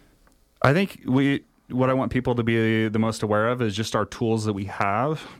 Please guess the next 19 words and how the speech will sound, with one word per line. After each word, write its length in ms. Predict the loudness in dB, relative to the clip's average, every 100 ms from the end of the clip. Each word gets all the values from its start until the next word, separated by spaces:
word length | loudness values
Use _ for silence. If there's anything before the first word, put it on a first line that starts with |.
| 0
and 180 | 2 2
how 280 | 0 0
to 160 | 0 -2
use 380 | -2 0 0 0
them 300 | 0 0 0
and 80 | 0
how 120 | 0
they 140 | 0
work, 400 | -2 -2 -2 -4
because 280 | -8 -6 -2
a 40 |
lot 120 | 0 0
of 60 |
people 220 | -2 -4
get 180 | -4 -4
confused 500 | -4 -4 0 -2 0
during 180 | 0 2
emergencies 640 | 2 0 -2 -2 0 0 -2
because 560 | -4 0 0 -2 -6